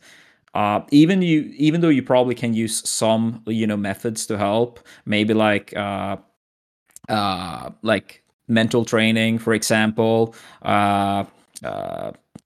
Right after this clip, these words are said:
and wait, wait, what's the word? Uh, meditate, meditate.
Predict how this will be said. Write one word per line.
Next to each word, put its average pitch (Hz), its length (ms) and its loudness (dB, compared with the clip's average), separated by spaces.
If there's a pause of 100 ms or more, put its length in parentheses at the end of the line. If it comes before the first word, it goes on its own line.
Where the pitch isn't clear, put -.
(440)
and 98 280 0
wait, 101 220 0
wait, 67 280 -4
what's 107 180 -6
the 107 120 -4
word? 104 300 -4
Uh, 104 420 -8 (600)
meditate, 117 920 2
meditate. 113 600 2